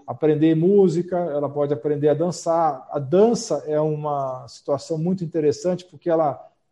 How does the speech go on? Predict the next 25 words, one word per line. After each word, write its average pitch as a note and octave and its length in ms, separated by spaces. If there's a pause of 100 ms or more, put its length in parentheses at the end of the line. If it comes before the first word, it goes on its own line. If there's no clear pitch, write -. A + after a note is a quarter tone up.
é, C3+ 300
ela D3+ 120
é D#3 60
muito F3+ 300
demandante D#3+ 840
do C#3 100
sistema C#3+ 360
nervoso C#3 300
central, D#3 760 (180)
então D3 180
a C#3+ 40
pessoa, D3+ 500
ela D3+ 140
estimula D#3+ 400
várias E3 760 (340)
áreas D#3 340
diferentes D3+ 420
do - 80
cérebro, D3+ 580
aprender C#3+ 400
a C#3+ 60
dançar, C#3 440
dança C3+ 280
de B2+ 100
salão, D3 640